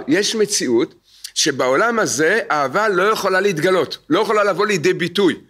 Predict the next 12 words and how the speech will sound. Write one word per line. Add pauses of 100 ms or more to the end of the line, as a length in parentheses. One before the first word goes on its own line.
(320)
לפעמים,
אה,
אנשים
מרגישים
מתוסכלים, (420)
אה,
לפעמים
זה
בתוך
המשפחה
או
חברים,